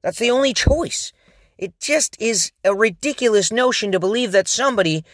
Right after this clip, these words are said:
is gonna throw caution to the wind and accept a ninety-five percent chance of defeat by going after somebody on their feet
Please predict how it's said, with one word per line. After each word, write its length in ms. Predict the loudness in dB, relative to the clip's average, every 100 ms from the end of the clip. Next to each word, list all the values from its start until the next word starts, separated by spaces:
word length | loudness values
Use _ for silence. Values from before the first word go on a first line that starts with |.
| -20 _
is 120 | -6 0
gonna 200 | 2 2
throw 320 | 4 4 4
caution 500 | 4 4 2 -2 -6
to 80 | -2
the 100 | -2
wind 460 | -2 -4 -4 -8 -14 _ _
and 280 | -4 -4 -4 -10 -16 -4
accept 640 | 0 2 4 4 4 2 -2 -2 _ -4
a 100 | -2
ninety-five 720 | 4 4 2 0 4 4 4
percent 400 | -2 -6 -4 -6
chance 380 | -6 -4 -4 -4
of 100 | -6
defeat 540 | -6 -8 -4 -2 -2 -6 -8 _ _
by 200 | 4 4
going 400 | 4 4 4 4
after 320 | 2 2 -2
somebody 360 | -4 -2 -2 0
on 220 | 0 0
their 180 | 0 -2
feet 440 | -2 -4 -4 -6